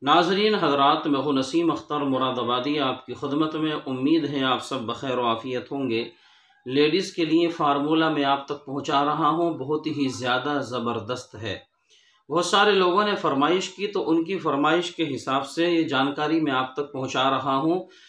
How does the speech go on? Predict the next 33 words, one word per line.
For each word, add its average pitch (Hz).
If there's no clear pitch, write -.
कि 170
जिन 185
ख़वातीन 151
के 175
ब्रेस्ट 160
ढीले 156
हो 143
जाते 104
हैं, 101
कई 220
वजह 226
होती 202
हैं 226
ढीले 185
होने 190
की। 208
कभी-कभी 196
ऐसा 180
भी 202
होता 165
है 190
कि 175
बच्चे 170
को 196
दूध 190
पिलाने 160
के 165
दिनों 156
में 175
औरत 196
जो 185
है 196
अपने 180